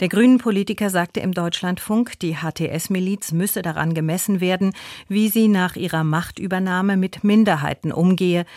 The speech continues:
Menschenrechte einhalte und Kriegsverbrechen verfolge. Deutschland könne einen wichtigen Beitrag beim Wiederaufbau und bei wirtschaftlicher Hilfe leisten.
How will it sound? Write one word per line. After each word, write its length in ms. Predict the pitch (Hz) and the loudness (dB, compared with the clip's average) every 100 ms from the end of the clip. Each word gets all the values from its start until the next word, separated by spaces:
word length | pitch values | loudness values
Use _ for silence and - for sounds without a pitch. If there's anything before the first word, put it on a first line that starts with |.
| - | -12
Menschenrechte 800 | - 170 208 - 208 185 175 - | -2 0 0 -2 -4 -4 -4 -6
einhalte 580 | 165 170 156 160 156 180 | -2 -2 0 -2 -2 -4
und 180 | 202 196 | -4 -4
Kriegsverbrechen 840 | - 196 - 170 160 143 143 160 | -4 -6 -4 -4 -4 -4 -4 -6
verfolge. 540 | - 175 180 170 147 135 - _ - - - | -4 -4 0 0 0 -6 -12 _ -20 -20 -12
Deutschland 500 | - 139 - 196 226 | -4 -4 0 0 0
könne 280 | 233 202 190 | 0 0 0
einen 300 | 170 175 175 | 0 0 0
wichtigen 440 | 202 - 202 196 190 | -2 -4 -4 -2 0
Beitrag 640 | 196 202 - 147 147 - | 0 0 -2 -4 -4 -4
beim 220 | 143 139 | -4 -4
Wiederaufbau 680 | 143 - 156 170 - 160 160 | -2 -2 -2 -4 -4 -2 -2
und 240 | - 160 | -2 -4
bei 200 | - 151 | -4 -4
wirtschaftlicher 580 | 156 165 165 147 165 180 | -2 -4 -6 -6 -8 -4
Hilfe 320 | 175 220 - | 0 0 0
leisten. 520 | 151 135 139 - 139 | -2 -2 -4 -6 -8